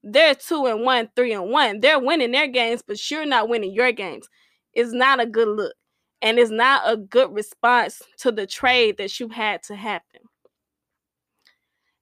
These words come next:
And then we see, um, another issue with the oh and four record. Once again, the Texans have not,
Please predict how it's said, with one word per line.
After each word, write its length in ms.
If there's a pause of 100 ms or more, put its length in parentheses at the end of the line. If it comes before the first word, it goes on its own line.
(160)
And 260
then 260
we 120
see, 480
um, 560 (220)
another 400
issue 420
with 140
the 120
oh 120
and 120
four 200
record. 420 (440)
Once 340
again, 560 (640)
the 140
Texans 540
have 240
not, 500